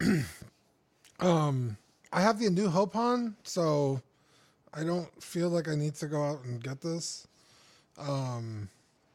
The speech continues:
that being said, I think it's overall pretty fantastic. I think the hair could use some work. It's a little, little helmety, very big, very big hair. Um,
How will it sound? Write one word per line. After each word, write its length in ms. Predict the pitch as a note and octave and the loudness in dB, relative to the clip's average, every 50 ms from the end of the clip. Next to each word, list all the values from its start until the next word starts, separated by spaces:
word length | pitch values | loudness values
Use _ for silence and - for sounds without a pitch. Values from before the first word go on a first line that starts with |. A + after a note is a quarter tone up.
| _ _ _ _ _ _ _ - B2 A#2 - _ _ _ - | _ _ _ _ _ _ _ -16 -16 -16 -16 _ _ _ 0
that 180 | D#3+ E3 D#3 | 0 2 2
being 180 | D#3+ D#3+ D3 C3 | 2 2 2 2
said, 460 | - - E3+ D#3 D3 B2+ A2+ A#2 A#2 - - | 2 2 2 4 4 2 0 -2 -6 -8 -4
I 160 | - C3+ C#3 | -2 0 0
think 220 | C#3 C#3 C3+ B2+ B2 | 0 0 -2 -4 -4
it's 360 | A#2+ A2 - - - - - _ _ _ _ _ _ _ _ _ _ _ _ _ _ - | -6 -6 -6 -8 -8 -8 -10 _ _ _ _ _ _ _ _ _ _ _ _ _ _ -4
overall 440 | - D#3+ D#3+ D#3 C#3+ D3 C#3 C3 B2+ | 0 2 2 2 2 2 0 0 0
pretty 280 | A#2 - - D3 C3 A#2 | -2 -4 -6 -4 -4 -4
fantastic. 640 | - B2+ A#2+ A2+ - A#2+ A2 G#2+ G#2 G#2+ G#2 G2 - | -6 -10 -10 -8 -8 -10 -10 -10 -12 -12 -14 -16 -18
I 720 | - _ _ _ - - _ _ _ _ _ _ _ - | -20 _ _ _ -20 -20 _ _ _ _ _ _ _ -12
think 140 | B3 B3+ - | -10 -6 -4
the 120 | C#4+ A#3+ | -2 -4
hair 320 | F3 - D#3+ G3 A#3 A#3+ G#3 | -2 0 0 2 2 2 0
could 220 | - A#3 G#3+ A3 | -2 -6 -4 -2
use 160 | B3 A#3+ - | -4 -4 -4
some 200 | - B3 A#3 A#3 | -4 -4 -4 -2
work. 360 | A#3+ A#3 A#3 A#3 A3+ - - - - - _ _ _ _ | -2 -2 -2 -4 -6 -10 -16 -20 -20 -20 _ _ _ _
It's 100 | - - | -12 -10
a 60 | F3+ | -8
little, 420 | E3+ E3+ G3 G#3 G3+ F#3+ F#3 E3 - _ _ _ _ _ - - - _ _ _ _ _ _ _ _ - | -6 -4 -4 -2 -2 -2 -4 -6 -8 _ _ _ _ _ -20 -20 -20 _ _ _ _ _ _ _ _ -6
little 160 | F#3+ G3 E3 | -4 -2 -2
helmety, 720 | B2 - - D3+ D#3+ E3+ F3 F3 E3+ G3 F#3+ F#3+ G3 F#3 F3 _ _ _ _ _ _ _ _ _ _ _ _ - | -2 -2 0 0 2 2 2 0 0 -2 -4 -4 -4 -6 -6 _ _ _ _ _ _ _ _ _ _ _ _ -6
very 200 | E3 F#3+ F#3+ D3+ | -4 -2 -2 -2
big, 420 | B2+ B2+ C3+ C3 A#2+ A2 G#2 G2+ G#2 A#2+ | -2 -4 -4 -4 -4 -4 -6 -10 -14 -14
very 240 | A#2+ C3 D3 D3 A2+ - _ | -12 -8 -8 -8 -8 -10 _
big 200 | - B2+ A#2+ A2 | -10 -10 -8 -8
hair. 460 | G2+ F#2+ G#2 G#2 G2 F#2 - - G2+ - _ _ _ _ _ _ _ _ _ _ _ _ _ _ _ - | -8 -10 -10 -10 -12 -14 -16 -16 -18 -20 _ _ _ _ _ _ _ _ _ _ _ _ _ _ _ -10
Um, 640 | D3 D3 D3+ D3+ D3 C#3 C3+ B2+ A#2 A2+ A2+ A#2 | -6 -4 -2 -2 -2 -2 -4 -4 -4 -6 -6 -8